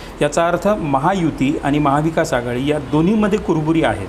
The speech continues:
लोकांना असं वाटतंय की विधानसभेच्या निवडणुकीच्या निमित्ताने महाविकास आघाडीतले पक्ष एकत्रित टिकणार का, महायुतीतील हे एक तीन पक्ष एकत्र टिकणार का? आता ह्या जरतरच्या प्रश्नांना काहीही जागा उरलेली नाही.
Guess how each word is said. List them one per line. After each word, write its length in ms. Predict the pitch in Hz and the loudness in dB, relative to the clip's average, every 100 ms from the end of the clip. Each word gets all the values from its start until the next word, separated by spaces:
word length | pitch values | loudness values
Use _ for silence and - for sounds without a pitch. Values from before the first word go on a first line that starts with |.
| - - - - - - - - | -12 -12 -12 -12 -14 -14 -14 -6
लोकांना 380 | 139 127 185 196 | -2 -2 0 0
असं 220 | 165 175 | 0 2
वाटतंय 320 | 165 139 135 | 0 0 -4
की 200 | 120 165 | -4 -2
विधानसभेच्या 680 | 156 135 160 160 160 160 165 | 0 2 2 0 -2 0 0
निवडणुकीच्या 680 | 151 139 147 143 143 143 143 | 0 2 2 0 -2 -2 -2
निमित्ताने 560 | 139 139 - 123 120 - - - - - | 0 -2 0 -2 -4 -8 -14 -14 -8 -2
महाविकास 460 | 127 147 156 160 | 0 0 -2 0
आघाडीतले 400 | 151 147 147 147 | 0 0 0 -2
पक्ष 280 | 147 143 - | -2 -2 0
एकत्रित 380 | 143 151 - 135 135 | -2 -2 -4 -4 -4
टिकणार 300 | 123 135 131 | -2 0 0
का, 200 | 117 117 - - - - | -4 -6 -10 -12 -10 -4
महायुतीतील 560 | 139 156 151 160 170 151 | 0 0 0 -2 -2 0
हे 400 | 151 147 143 135 | 0 0 -2 -2
एक 220 | 131 - | -2 -2
तीन 140 | 160 | -2
पक्ष 260 | 143 143 151 | -2 -2 -2
एकत्र 320 | 139 147 139 127 | -2 -2 -4 -6
टिकणार 320 | 139 143 127 | -4 -2 -2
का? 200 | 113 117 - - | -2 -4 -4 -4
आता 240 | 117 - | -2 0
ह्या 180 | 180 180 | 0 -2
जरतरच्या 600 | 143 147 143 151 135 151 | -2 -2 -2 -4 -2 -2
प्रश्नांना 500 | 143 131 135 131 135 | -2 -4 -4 -4 -2
काहीही 800 | 135 127 131 131 147 139 151 196 - - - - - - | 0 0 -2 -2 -2 0 0 -2 -4 -12 -12 -10 -10 -2
जागा 260 | 131 131 | -2 0
उरलेली 460 | 156 139 127 131 123 | 0 2 2 0 0
नाही. 180 | 113 | -4